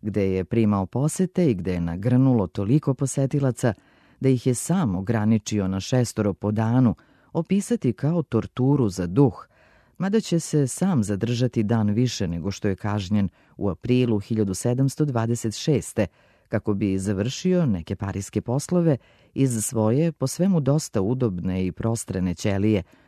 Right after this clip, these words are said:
On će engleskom prijatelju i filozofu Berkeleyu i svima koji su nudili uši da čuju,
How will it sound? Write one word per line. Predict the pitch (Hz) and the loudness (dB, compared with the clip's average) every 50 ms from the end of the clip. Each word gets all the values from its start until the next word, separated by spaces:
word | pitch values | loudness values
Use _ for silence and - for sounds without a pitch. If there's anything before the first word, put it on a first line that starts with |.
| _ _ _ | _ _ _
On | - 135 151 170 160 | -2 0 2 2 2
će | - 175 | 2 2
engleskom | 156 151 147 139 156 156 147 - - 139 131 135 123 | 2 4 2 2 2 0 0 -2 -2 0 0 0 0
prijatelju | - 139 143 139 131 - 135 120 120 120 110 | 2 2 2 2 2 2 0 2 2 2 2
i | 104 | 2
filozofu | - - 117 110 107 110 110 107 113 107 - - 110 107 101 95 - - _ | 0 -2 0 0 2 0 2 0 -2 -4 -4 -4 -2 -2 0 -2 -2 -6 _
Berkeleyu | 107 104 104 92 85 - - 135 143 160 175 175 - - - - _ _ | -4 -2 -2 -2 -4 -4 -2 0 2 4 2 2 0 -4 -12 -20 _ _
i | - 98 104 | -4 -4 -4
svima | - - - 101 113 104 98 101 104 98 | -4 -4 -2 -2 0 0 2 0 0 -2
koji | - - 110 107 107 | 0 0 0 0 0
su | - - 110 107 | 0 -2 0 2
nudili | 113 120 120 110 113 107 107 107 | 2 2 2 2 2 2 2 2
uši | 104 117 127 120 - - 107 95 | 2 2 0 -2 -2 -4 -4 -4
da | 87 92 | -4 -6
čuju, | - - - 143 151 156 151 135 107 | -6 -4 0 2 4 4 4 4 2